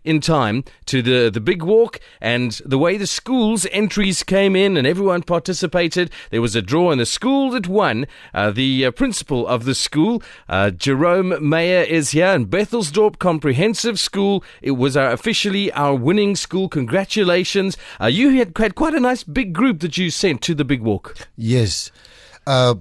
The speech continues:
Speaker 2: uh, the teachers came, especially Missus, uh, uh, Miss Weideman, who's a young, enthusiastic, uh,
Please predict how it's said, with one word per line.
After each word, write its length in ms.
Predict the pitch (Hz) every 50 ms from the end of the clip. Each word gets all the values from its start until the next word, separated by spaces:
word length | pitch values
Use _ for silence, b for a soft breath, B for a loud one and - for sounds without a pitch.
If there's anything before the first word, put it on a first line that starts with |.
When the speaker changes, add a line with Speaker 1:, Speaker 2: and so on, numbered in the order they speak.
| - -
Speaker 2:
uh, 240 | - 123 123 117 117
the 160 | 107 98 123
teachers 480 | - - 190 214 214 - - 185 - -
came, 340 | - 151 139 139 143 147 143
especially 520 | 123 - - - 139 131 - - 139 139
Missus, 440 | 131 127 117 - - 113 101 - -
uh, 360 | 104 101 98 92 92 - 95
uh, 140 | - - 95
Miss 180 | 98 98 -
Weideman, 420 | - - 110 113 120 131 135 131 123
who's 160 | 110 101 85
a 60 | 95
young, 360 | 90 90 92 101 110 127 139
enthusiastic, 960 | 127 101 90 87 - 92 - - 87 82 85 104 120 - - - 139 123 - -
uh, 180 | 107 95 90